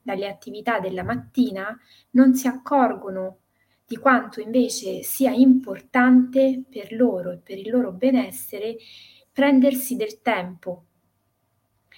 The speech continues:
Perché? Perché, come dico sempre, non c'è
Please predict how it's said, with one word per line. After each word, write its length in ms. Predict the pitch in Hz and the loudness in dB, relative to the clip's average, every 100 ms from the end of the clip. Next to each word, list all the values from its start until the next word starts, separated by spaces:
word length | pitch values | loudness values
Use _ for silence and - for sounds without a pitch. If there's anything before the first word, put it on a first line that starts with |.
| - - - _ _ _ | -20 -20 -20 _ _ _
Perché? 640 | 285 269 - 190 170 170 - _ _ _ _ | -2 -2 -4 -6 -6 -8 -16 _ _ _ _
Perché, 360 | 240 240 247 | -12 -8 -8
come 240 | 247 277 277 | -2 2 4
dico 260 | 247 247 | 4 0
sempre, 640 | 226 226 180 185 - 190 185 | -4 -10 -12 -12 -16 -14 -12
non 300 | 226 240 240 | -6 -4 -4
c'è 480 | 247 269 214 - | -4 -4 -4 -6